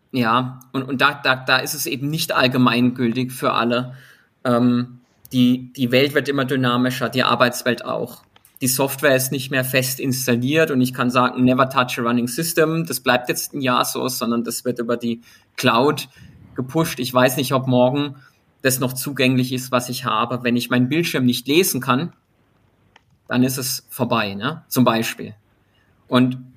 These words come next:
was, was wir brauchen ist, und das glaube ich, das sehe ich schon auch als, als gewisse, ich sag mal, Gefahr, auf die wir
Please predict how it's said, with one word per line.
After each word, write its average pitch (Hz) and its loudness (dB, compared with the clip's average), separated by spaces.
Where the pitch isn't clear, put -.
was, 131 0
was 131 2
wir 131 0
brauchen 151 2
ist, 143 -4
und - -8
das 123 -6
glaube 139 4
ich, - -6
das 123 -4
sehe 139 2
ich 127 -2
schon 170 0
auch 131 0
als, - -2
als - -4
gewisse, 131 0
ich 120 -2
sag 120 0
mal, 123 2
Gefahr, 127 -2
auf - -4
die 127 -2
wir 127 2